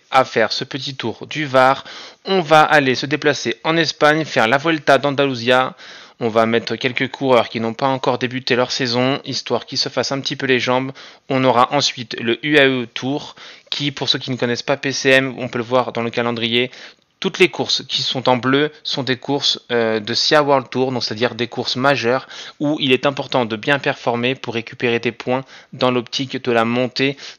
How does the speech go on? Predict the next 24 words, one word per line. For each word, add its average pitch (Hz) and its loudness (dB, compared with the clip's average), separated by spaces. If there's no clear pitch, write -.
dans 117 0
la 113 0
division 120 -2
supérieure. 101 0
Donc, 101 -14
euh, 104 -4
pour 110 -10
ceux 139 -4
qui 131 -10
connaissent 127 -2
pas 131 0
le 120 -4
vélo, 123 0
je 110 -6
vais 107 -6
faire 104 -8
un 104 -6
petit, 135 -4
euh, 107 -2
récapitulatif. 123 -4
Vous 123 0
avez 127 2
trois 151 0
divisions. 135 -2